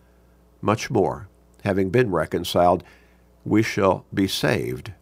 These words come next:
by his life. Dead in our sins. Dead spiritually and facing eternal death, that is eternal condemnation in hell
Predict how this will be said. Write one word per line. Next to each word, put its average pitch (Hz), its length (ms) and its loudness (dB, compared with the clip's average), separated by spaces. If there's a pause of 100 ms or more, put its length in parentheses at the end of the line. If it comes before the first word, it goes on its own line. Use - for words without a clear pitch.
by 85 220 -2
his 85 240 -6
life. - 520 -6 (3000)
Dead 104 400 0
in 87 180 -2
our 85 140 0
sins. - 760 -4 (1900)
Dead 147 280 6
spiritually 127 720 2 (680)
and 98 180 0
facing 120 400 2
eternal 101 440 -2
death, 73 440 -8 (640)
that 98 180 -2
is 95 140 2
eternal 92 360 -2
condemnation 87 800 -6 (880)
in 90 180 -4
hell 101 340 -8